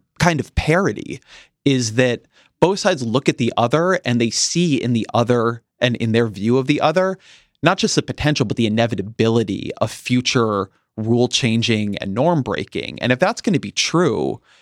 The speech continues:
then they may as well push harder to use what power they have now,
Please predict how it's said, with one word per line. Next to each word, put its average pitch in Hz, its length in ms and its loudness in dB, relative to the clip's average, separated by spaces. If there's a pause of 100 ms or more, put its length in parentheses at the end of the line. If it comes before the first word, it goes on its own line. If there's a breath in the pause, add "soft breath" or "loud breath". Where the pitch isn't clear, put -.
(140 soft breath)
then 147 120 4
they 143 100 4
may 175 300 2
as 127 140 2
well 113 600 2
push - 260 0
harder 139 380 2
to - 160 -6
use 104 160 -2
what 127 180 2
power 117 360 0
they 104 120 -2
have 107 300 -4
now, 123 480 0